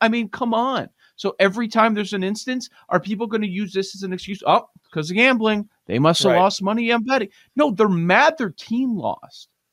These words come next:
Speaker 1: And this ha-, I mean, come on. Um, also, <laughs> some of the examples he used, uh, "Well, people are gambling on everything." Does Woj know what's available to bet on?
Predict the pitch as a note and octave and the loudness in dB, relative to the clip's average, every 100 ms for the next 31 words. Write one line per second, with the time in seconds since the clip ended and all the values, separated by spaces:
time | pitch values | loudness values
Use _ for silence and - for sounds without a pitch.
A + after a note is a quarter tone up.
0 | _ _ _ - F3+ A3+ A3 - F3 - | _ _ _ -6 -2 -2 -2 -8 -12 -12
1 | F3 F#3 F#3+ - B3+ F3+ G2+ E2+ - _ | -8 -4 -4 -6 -8 -6 -6 -10 -16 _
2 | _ _ - G3+ F#3+ _ _ _ - G3 | _ _ 2 2 2 _ _ _ -2 0
3 | A#3 - F#3+ C3+ - _ _ _ - G3 | 2 2 4 4 0 _ _ _ -6 -6
4 | - _ _ _ _ _ _ - A3 A#3+ | -6 _ _ _ _ _ _ -12 -8 -6
5 | G#3+ D#3+ D#3+ G#3+ G3+ F3+ C#3+ F#3 A3+ - | -6 -4 -6 -6 -8 -6 -4 -4 -6 -10
6 | _ _ _ - D#3 D3 G2 C3+ C#3+ - | _ _ _ 0 2 2 0 -4 -2 0
7 | C#4+ C4+ G#3+ D3+ B2+ G3 C#4 A3 G3 D3+ | 0 2 2 0 0 -2 -2 -2 -6 -2
8 | F3 F#3+ F#3 - A#3+ C#4+ G3+ F3 F#3+ F#3 | -2 -2 -4 -4 -2 -2 -4 -6 -6 -6
9 | D#3 F3+ D3+ G2 _ _ _ _ _ - | -10 -10 -10 -12 _ _ _ _ _ -10
10 | G3 F#3 A3 G4+ F3+ C#3+ D3+ F#3 G3 E3+ | -10 -4 0 0 -2 -6 -4 -2 -4 -8
11 | F3+ F#3 D3+ D#3 F3 E3+ - F3 B2+ B2+ | -10 -10 -8 -8 -8 -12 -14 -12 -8 -6
12 | D3 E3 | -8 -10